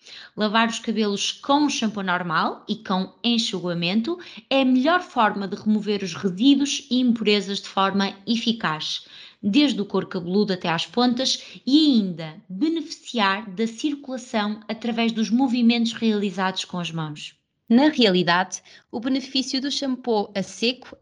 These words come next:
Speaker 2: é que ele remove o excesso de oleosidade dos cabelos, assim como ajuda na remoção de poluentes que se depositam na superfície capilar. Este tipo de shampoos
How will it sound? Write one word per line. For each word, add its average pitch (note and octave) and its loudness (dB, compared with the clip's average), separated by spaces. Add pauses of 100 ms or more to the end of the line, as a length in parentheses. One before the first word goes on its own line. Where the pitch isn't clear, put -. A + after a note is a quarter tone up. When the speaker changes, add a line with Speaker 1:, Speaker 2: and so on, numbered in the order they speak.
(120)
Speaker 2:
é A#3+ 0
que B3+ -4
ele C4+ 2
remove C4+ 0
o - 0
excesso A#3+ -2
de A#3+ 2
oleosidade A3 0
dos - -8
cabelos, D#3 -4 (260)
assim C#4 2
como C4 0
ajuda B3+ 2
na D4 4
remoção C4 0
de B3 -4
poluentes A#3 -2
que - -14
se C4+ -6
depositam A#3 -2
na C4+ 0
superfície B3+ -4
capilar. E3+ -4 (460)
Este D4 2
tipo D4+ 0
de - -6
shampoos B3 -4